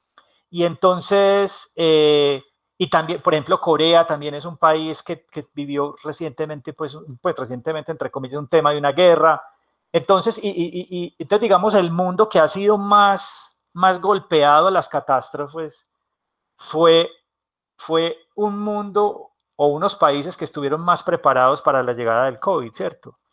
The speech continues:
Corea, por ejemplo, tuvo la pri-, la primera epidemia del, del, del sars, y entonces ellos solitos tuvieron que salir adelante con las vacunas. Entonces, digamos, en cierta forma, la gente de Estados Unidos son personas que no les ha tocado vivir tantas tragedias y tantas cosas,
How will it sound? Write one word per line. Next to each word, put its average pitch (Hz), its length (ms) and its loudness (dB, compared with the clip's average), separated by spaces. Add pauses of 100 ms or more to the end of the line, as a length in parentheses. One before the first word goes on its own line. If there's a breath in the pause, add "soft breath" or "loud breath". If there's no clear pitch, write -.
(360)
Corea, 151 420 4
por 175 140 2
ejemplo, 156 380 -4
tuvo 180 360 -4
la 160 160 0
pri-, 151 240 -8
la 139 140 -4
primera 135 280 -4
epidemia 147 500 -6
del, 131 380 -10
del, 117 380 -16
del 123 180 -6
sars, 135 520 -2 (580)
y 147 100 -4
entonces 143 340 -4
ellos 165 240 -2
solitos 139 420 -2
tuvieron 135 240 -6
que 151 140 -6
salir 151 280 -2
adelante 147 460 0
con 127 160 -4
las 120 140 -4
vacunas. 139 360 -4
Entonces, 175 540 0 (540)
digamos, 170 680 2 (920)
en 165 160 -10
cierta 180 320 2
forma, 214 320 0
la 180 160 -2
gente 147 160 -8
de 196 80 -4
Estados 165 320 0
Unidos 160 320 -10
son 180 160 -8
personas 190 400 -6
que 160 120 -10
no 139 100 -8
les 156 160 -6
ha 180 80 -4
tocado 175 400 2
vivir 127 260 -8
tantas 165 380 -4
tragedias 131 560 -4
y 139 40 -14
tantas 135 400 -8
cosas, 143 480 -6